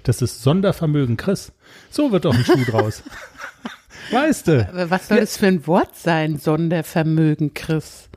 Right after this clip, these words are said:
Speaker 2: Das existiert gar nicht, das Wort Sondervermögen Chris.
Speaker 1: Es gibt ein Sondervermögen Bundeswehr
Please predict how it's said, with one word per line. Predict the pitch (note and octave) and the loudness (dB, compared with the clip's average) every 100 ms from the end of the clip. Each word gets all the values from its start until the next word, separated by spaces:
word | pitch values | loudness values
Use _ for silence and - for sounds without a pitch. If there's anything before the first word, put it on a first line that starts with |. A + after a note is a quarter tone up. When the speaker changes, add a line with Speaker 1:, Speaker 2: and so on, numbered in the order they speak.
| - - _ _ _ - | -20 -20 _ _ _ -2
Speaker 2:
Das | F3+ - | -2 0
existiert | F3 - C#3+ - C#4 - | -4 -2 -4 0 0 0
gar | E3 D3+ | -2 0
nicht, | D3 - - | -2 -4 -10
das | - - | -14 -4
Wort | D3+ C#3+ - - | -2 -2 -4 -12
Sondervermögen | - C3+ C#3+ D#3+ F3 - D3 C#3+ C#3 C3+ C3+ | -8 -2 0 0 -2 -4 -4 -4 -4 -6 -12
Chris. | - D3 - _ - - | -8 -8 -8 _ -20 -6
Speaker 1:
Es | A#2+ - | -4 -2
gibt | G#2+ | -2
ein | G#2+ | 0
Sondervermögen | F#2+ A2+ A2+ - G#2 G#2 G2 | 2 4 2 2 0 0 0
Bundeswehr | G2 A#2 C#3+ - F#3 A3+ | -2 -2 -2 -2 0 0